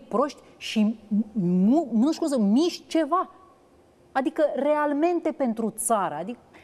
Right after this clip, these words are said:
hai, nu știu, uh, chestia asta cu să facem pentru țară, asta e o vrăjeală, normal, e o vrăjeală electorală, e ok. Bă, numai, uh, paranteză, că, uh, n-am vrut să sar de la Gabi. Um, Gabi, o să zică lumea că stă așa cu ea la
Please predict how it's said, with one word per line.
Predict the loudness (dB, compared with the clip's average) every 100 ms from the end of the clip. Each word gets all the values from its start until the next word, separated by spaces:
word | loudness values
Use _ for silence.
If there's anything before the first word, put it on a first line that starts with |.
| _
hai, | -6 -2 -2 -2 -8 -6
nu | -6
știu, | -4 -6
uh, | -6 -14 -6 -2 -2 -2
chestia | -4 -2 -2
asta | -4
cu | -6
să | -6
facem | -4 -4 -2
pentru | -2 -4
țară, | -6 -6
asta | -6
e |
o | -4
vrăjeală, | -4 -4
normal, | -2 -2 0 -2
e | -2
o |
vrăjeală | -2 -2 0
electorală, | -2 -2 -2 0 0
e | -2
ok. | -4 -4 -2 -4 -8 -20 _ _ _ _ _ _ _
Bă, | -8 -2
numai, | 0 -2 -4 -8 -12 -10 -8
uh, |
paranteză, | 0 0 0 -4 -4
că, | -2 -2 -4
uh, | -4
n-am | -2 -2
vrut | -4
să | -4
sar | -2
de | 0
la | -2
Gabi. | -2 -4 -8 -16 -20 _ _
Um, | 0 2 2 -2 -6 -12 -20 _ _ _ _ _ _ -10
Gabi, | -2 -2 -2
o |
să | -8
zică | -6 -4
lumea | -4
că | -6
stă | -4
așa | -4 -4
cu | -4
ea | -4
la | -4 -6